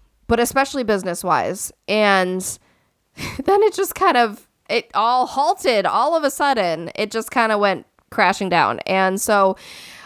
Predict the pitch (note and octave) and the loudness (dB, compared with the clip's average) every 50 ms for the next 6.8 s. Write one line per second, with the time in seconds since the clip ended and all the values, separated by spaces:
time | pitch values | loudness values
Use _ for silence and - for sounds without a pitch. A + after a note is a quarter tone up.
0 | - _ - G#3+ G#3 G3 G3 F#3+ F#3+ F#3+ F#3+ F#3 E3 - _ _ _ - - G3 | -16 _ 0 2 4 4 4 2 0 -2 -6 -8 -8 -12 _ _ _ -2 0 0
1 | G#3 G#3+ B3 A#3+ - - A#3+ A3+ G#3 G3 - - - A3+ G3 F#3+ G3+ G#3 A3 A3+ | 2 2 0 -2 0 2 2 2 2 2 -2 -4 0 2 4 4 4 0 -2 -2
2 | - G3+ A3 A3 - B3 B3 B3+ A#3 G3+ F#3+ F#3+ F3 - - - G#3 - G3 G3 | -2 0 0 0 0 2 2 4 4 4 4 4 2 2 2 -2 -6 -4 -4 -4
3 | F3+ - F#3 F#3+ F#3+ F#3+ F#3+ F#3+ F#3 - G3+ F3+ E3+ F3 F3+ F#3 F#3 F#3 - - | -2 0 0 0 0 0 0 0 -2 0 2 2 4 4 2 2 0 0 -2 -6
4 | - - - F3 F3+ - F3+ F3 - - F#3+ F3 F3+ F#3 F#3 F#3 F#3 - - F3+ | -6 -2 0 0 0 0 -2 -6 -4 0 2 4 4 4 4 2 2 2 0 0
5 | F3 F#3+ F3 - - F3 F3 E3+ E3 E3 D#3 F3 F3+ F3+ F#3 F#3+ F#3 F#3+ F#3 F#3+ | 2 0 0 0 2 0 0 0 0 -2 -2 0 -2 -2 -2 -2 -4 -4 -4 -4
6 | F#3 F#3+ F#3+ F#3+ F#3+ G3 F#3+ G3 - G#3+ G3+ G3+ G3+ G3+ - | -2 0 0 2 2 2 2 2 2 0 -2 -2 -2 -4 -6